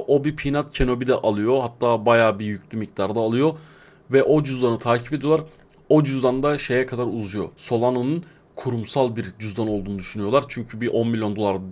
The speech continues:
değerinde bir Solana var. Ve daha öncelere, geçmişlere kadar araştırdıklarında Coinbase'de bir bağlantısı olduğunu falan görüyorlar. Öyle bir cüzdandan bahsediyorlar. O cüzdanı Twitter'da birazcık arayıp zaten bulabilirsiniz. O cüzdana baktığınız zaman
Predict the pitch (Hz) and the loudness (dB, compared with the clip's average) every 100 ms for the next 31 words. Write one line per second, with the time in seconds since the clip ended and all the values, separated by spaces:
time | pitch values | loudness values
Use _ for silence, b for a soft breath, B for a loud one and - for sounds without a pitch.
0 | - 104 98 98 92 87 - _ - - | -6 0 0 0 -4 -8 -16 _ -18 -8
1 | 98 113 117 131 156 B B B B 113 | -4 -2 2 2 0 B B B B -2
2 | 120 123 135 123 120 113 107 104 107 117 | 4 6 6 4 2 -2 -2 -4 -6 -10
3 | - 120 117 110 92 101 - 107 117 110 | -4 -4 -2 -2 -2 -2 -6 -10 -8 -4
4 | 123 151 B B B - 131 139 131 131 | -4 -4 B B B -2 0 2 4 2
5 | 123 131 123 120 120 120 120 127 113 117 | 2 -2 2 4 4 2 -2 -2 -2 -4
6 | 120 117 123 117 120 151 B B B _ | -6 -4 -4 -2 -2 -2 B B B _
7 | 175 196 175 143 123 110 120 113 110 107 | 8 8 8 2 -4 -2 0 0 0 0
8 | 101 113 165 160 156 135 156 156 156 147 | -2 -2 0 0 0 -2 -2 -2 -4 -6
9 | 151 143 143 139 120 127 - 127 135 - | -4 -2 0 0 0 -6 -2 0 0 0
10 | 123 127 113 113 113 123 - 147 156 B | -4 -4 -2 0 0 -4 -4 -6 -6 B
11 | B - 165 147 143 135 147 147 160 135 | B 0 0 -2 -2 0 -2 -2 -4 -2
12 | 143 170 | -2 0